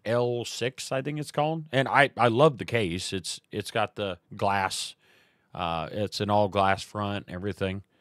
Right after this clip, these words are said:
Well, let me go to, I'll go to Amazon here and see if I find your case on there.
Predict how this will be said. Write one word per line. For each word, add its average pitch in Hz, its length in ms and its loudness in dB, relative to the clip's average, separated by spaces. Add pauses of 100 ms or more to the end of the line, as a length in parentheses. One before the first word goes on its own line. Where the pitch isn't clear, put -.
(240)
Well, 131 180 -8
let 139 160 -10
me 131 60 -10
go 101 160 -4
to, 82 180 -4 (640)
I'll - 80 -12
go 147 140 -4
to 80 280 -6
Amazon 71 480 -14
here 76 200 -16 (180)
and - 80 -20
see - 120 -14
if 80 120 -12
I 80 80 -6
find 78 260 -12
your - 100 -20
case - 340 -10
on 65 120 -8
there. 151 220 -2